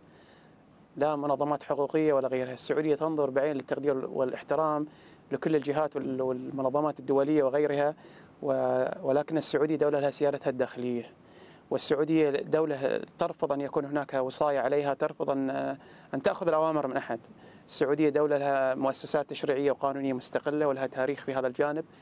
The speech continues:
وهي كفيلة بحل مشكلة مواطنها. نحن اليوم نتحدث أو، أو نسمع ما يتداول في وسائل الإعلام وغيرها، منظمات دولية، دول الخمس، مجلس الأمن، الأمم المتحدة، م-، آه، مش عارف إيش،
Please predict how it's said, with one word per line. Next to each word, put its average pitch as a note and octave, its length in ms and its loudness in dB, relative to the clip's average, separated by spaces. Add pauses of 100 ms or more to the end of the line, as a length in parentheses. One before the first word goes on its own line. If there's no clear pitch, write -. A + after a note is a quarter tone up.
(340)
وهي C3 240 2
كفيلة D3+ 380 2
بحل C#3+ 480 -2
مشكلة C#3 420 -2
مواطنها. B2+ 480 -2 (340)
نحن - 120 -2
اليوم D3+ 280 2
نتحدث D3+ 520 -4 (340)
أو، C#3 280 0
أو C#3 140 0
نسمع E3 420 0 (360)
ما C#3+ 120 2
يتداول D3+ 440 2
في C#3+ 80 0
وسائل D3 340 0
الإعلام C#3 400 0
وغيرها، C#3 600 0
منظمات C#3 440 0
دولية، E3 760 2
دول C3+ 240 2
الخمس، E3+ 540 -2
مجلس C3+ 300 -4
الأمن، E3 560 0 (380)
الأمم C#3+ 300 0
المتحدة، E3+ 880 2
م-، D3+ 180 -2 (360)
آه، C#3 920 2 (200)
مش C#3+ 340 -4
عارف C#3 260 -2
إيش، G3 320 2